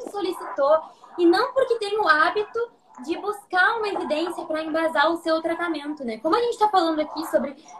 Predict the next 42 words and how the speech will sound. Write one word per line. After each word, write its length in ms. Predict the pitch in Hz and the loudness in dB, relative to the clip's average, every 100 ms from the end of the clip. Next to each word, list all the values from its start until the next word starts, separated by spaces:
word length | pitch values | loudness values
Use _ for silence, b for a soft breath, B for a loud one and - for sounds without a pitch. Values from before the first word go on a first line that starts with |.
| - - | -6 0
ah, 600 | 254 262 262 262 - - - | 4 4 2 0 -8 -14 -2
ciência 460 | 320 311 381 466 370 | 6 6 4 -2 -2
na 100 | 320 | -2
prática 380 | 294 294 - | -2 -4 -8
clínica, 560 | 262 233 294 403 - 240 - | -8 -4 -2 -2 -2 -4 0
eu 100 | 285 | 2
acho 180 | 349 415 | 2 2
muito 180 | 349 392 | -2 0
engraçado 680 | 440 453 480 - 370 415 359 | 2 2 2 4 4 4 2
isso, 300 | 302 - 311 | -2 -4 -6
Ina. 220 | 233 214 B B - | -6 -8 B B 4
Talvez 320 | 311 311 403 | 6 6 4
seja 220 | 415 381 | 0 -2
porque 220 | 381 349 | -4 0
a 80 | 339 | 0
nossa 200 | 285 330 | 0 -2
faculdade 500 | 330 330 240 277 302 | -4 -2 0 0 0
foi 120 | 285 | -4
diferente, 520 | - 277 226 262 330 | -4 -4 -2 -2 -2
enfim. 340 | 285 254 247 320 B B B | -4 -8 -4 -4 B B B
Mas 140 | 269 311 | 2 6
eu 80 | 349 | 6
acho 180 | 349 | 6
engraçado 540 | 403 403 403 370 370 403 | 2 0 4 4 4 2
que 80 | 349 | -6
as 100 | 330 | -6
pessoas, 520 | 330 - 302 403 427 | -6 -2 0 0 -2
depois 320 | 330 294 330 | -4 -2 -2
que 60 | 392 | -2
elas 140 | 370 | -6
se 120 | 330 | -6
formam, 420 | - 233 302 339 262 - - - | -2 0 2 0 -2 -10 -8 0
elas 220 | 330 339 | 2 2
não 220 | 370 494 | 0 -2
têm 280 | - 415 508 | -4 -4 -2
mais 240 | 403 349 254 | -2 -2 -2
o 80 | |
hábito 500 | 277 269 311 320 269 | 0 0 -2 -6 -10
de 120 | 220 294 | -4 0
entrar 320 | 302 311 294 | 2 2 4
no 100 | 320 | 2
PubMed. 580 | 277 262 240 214 226 | 2 0 2 0 0